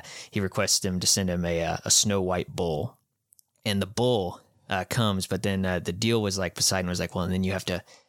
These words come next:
sacrifice it to pay homage to me, you know, for, for giving you, like, this sign or whatever." And, um, Minos, uh, grows to love the bull. Like, um, uh, like, he, he's, he's really fond of it, so he doesn't wanna give it up. So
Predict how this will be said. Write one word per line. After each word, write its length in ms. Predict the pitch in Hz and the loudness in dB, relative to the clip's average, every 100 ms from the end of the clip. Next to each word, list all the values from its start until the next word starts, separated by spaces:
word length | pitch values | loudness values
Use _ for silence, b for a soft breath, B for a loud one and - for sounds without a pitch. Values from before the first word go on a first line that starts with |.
| B | B
sacrifice 600 | - - 107 104 92 87 - | 0 0 0 -4 -4 -2 -2
it 160 | - | -2
to 300 | - 80 82 - _ | -2 -2 -4 -6 _
pay 320 | - 98 87 - | -4 -4 -4 -8
homage 440 | 92 92 95 87 - | -6 -2 -2 0 -2
to 100 | 82 | -2
me, 360 | 71 78 - _ | -4 -6 -8 _
you 100 | - | -4
know, 160 | 87 85 | -2 -2
for, 320 | - - - - - | -4 -6 -6 -12 -10
for 120 | 87 | -6
giving 300 | 95 90 85 | -2 -2 0
you, 120 | 85 | -2
like, 160 | 85 - | -2 -2
this 120 | 87 | 2
sign 320 | - 90 85 82 | 2 2 0 -2
or 60 | |
whatever." 340 | 80 73 - - b b b b - | -2 -4 -4 -8 b b b b -4
And, 260 | 101 101 92 | 0 2 2
um, 320 | 87 85 82 - - | 0 -2 -4 -8 -2
Minos, 580 | 113 110 95 - - - _ _ _ _ - | 0 0 0 0 -2 -8 _ _ _ _ -4
uh, 200 | 98 90 | -2 -2
grows 300 | 90 101 92 | 0 0 0
to 160 | - 87 | 0 0
love 260 | 95 104 101 | 2 0 -2
the 60 | |
bull. 420 | 87 104 90 - _ _ _ _ 101 | 0 0 0 -4 _ _ _ _ -4
Like, 260 | 90 - | -2 0
um, 220 | 95 92 | -2 0
uh, 180 | 90 85 | 0 -2
like, 180 | - 90 | -2 -2
he, 100 | 95 | -2
he's, 240 | 87 95 - | -2 -2 0
he's 200 | 98 92 | -2 0
really 180 | 95 87 | -2 -2
fond 300 | 95 95 92 | 0 0 0
of 60 | 85 | 0
it, 120 | - | 0
so 140 | 95 | 0
he 120 | 87 92 | 0 -2
doesn't 180 | 95 | -2
wanna 120 | 90 87 | -2 0
give 100 | 90 | 0
it 80 | 98 | 0
up. 160 | 95 | 0
So 240 | - 95 | 0 0